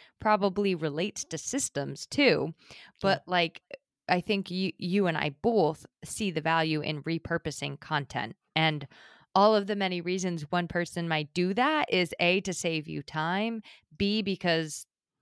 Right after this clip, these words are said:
Speaker 1: not everybody has seen it the first time, I promise. Even if they're
Speaker 2: Mm-hmm.
Speaker 1: following you in all the places,
Speaker 2: <laughs>
Speaker 1: they have not seen it the first time. Um, but let's talk about, like, re-,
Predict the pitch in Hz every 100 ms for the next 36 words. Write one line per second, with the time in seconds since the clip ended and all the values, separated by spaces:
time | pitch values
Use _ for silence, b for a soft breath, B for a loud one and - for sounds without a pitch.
0 | _ 156 175 139 147 151 147 156 147 147
1 | - 156 143 - 156 - 135 - 139 -
2 | 143 - - 143 - - 254 - - 196
3 | 190 196 180 214 180 202 190 190 185 180
4 | 165 160 180 190 175 233 170 - 160 156
5 | 160 180 202 - 175 170 156 143 139 -
6 | 107 - _ B B B B 220 208 180
7 | 170 - - 214 202 214 - 262 233 190
8 | 180 165 190 226